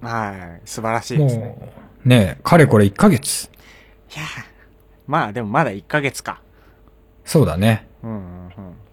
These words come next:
Speaker 2: でもこう、見切り発車的に始めた割にはね、
Speaker 1: うん。
Speaker 2: なんとか週一が守れて。
Speaker 1: そうだよね。
Speaker 2: うん。
Speaker 1: いろいろね、やりくりしてるからね。
Speaker 2: そうだね。
Speaker 1: 放送に載ってない部分でね、すごい会議を繰り広げてるからね。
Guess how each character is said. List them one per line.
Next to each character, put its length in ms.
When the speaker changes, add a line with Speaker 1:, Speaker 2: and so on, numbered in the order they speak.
Speaker 2:
で 80
も 80
こ 160
う、 40
見 180
切 140
り 180
発 260
車 160
的 240
に 120
始 240
め 100
た 100
割 220
に 80
は 100
ね、 240
Speaker 1:
う 60
ん。 300
Speaker 2:
な 120
ん 60
と 100
か 160
週 220
一 180
が 80
守 320
れ 60
て。 200
Speaker 1:
そ 140
う 40
だ 60
よ 60
ね。 280
Speaker 2:
う 80
ん。 340
Speaker 1:
い 120
ろ 260
い 60
ろ 160
ね、 400
や 240
り 160
く 100
り 120
し 100
て 100
る 120
か 100
ら 100
ね。 280
Speaker 2:
そ 180
う 20
だ 120
ね。 300
Speaker 1:
放 260
送 320
に 420
載 140
っ 40
て 180
な 160
い 60
部 120
分 240
で 80
ね、 140
す 200
ご 120
い 60
会 260
議 120
を 80
繰 240
り 160
広 300
げ 200
て 100
る 100
か 120
ら 80
ね。 180